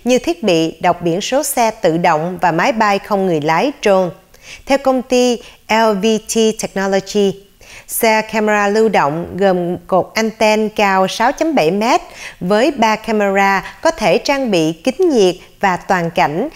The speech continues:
đèn chiếu sáng và phát thông báo. Văn phòng thị trưởng cho biết, ban đầu sẽ dùng ba xe camera để hỗ trợ trung tâm điều phối chợ ma túy,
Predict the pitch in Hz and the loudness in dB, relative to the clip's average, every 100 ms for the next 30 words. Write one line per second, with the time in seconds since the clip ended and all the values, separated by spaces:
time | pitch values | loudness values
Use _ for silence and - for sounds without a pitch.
0 | - - 190 170 240 269 - 233 226 339 | -8 0 0 2 0 0 0 -2 0 -4
1 | 339 208 170 - 202 262 - 190 180 180 | -4 -2 -2 0 -2 -2 -2 -4 0 0
2 | 190 311 359 - _ _ - - - - | 2 0 -4 -18 _ _ -20 -20 -20 -4
3 | 269 277 233 185 185 180 175 226 226 190 | -2 0 0 0 0 0 0 0 0 2
4 | 226 320 370 - - 214 214 196 185 170 | 2 2 -2 -12 -4 -2 0 0 2 2
5 | - 185 208 190 175 156 196 220 220 - | 2 -2 2 2 2 0 0 0 -2 -4
6 | 220 226 208 196 196 196 185 - - 208 | -4 -2 0 0 2 0 -2 -6 -4 0
7 | 208 240 202 175 254 247 254 254 185 160 | 2 2 2 2 0 -2 -4 -2 0 -2
8 | - 202 269 294 160 175 185 - 208 220 | -2 -2 0 2 0 0 -4 0 2 2
9 | 311 | 2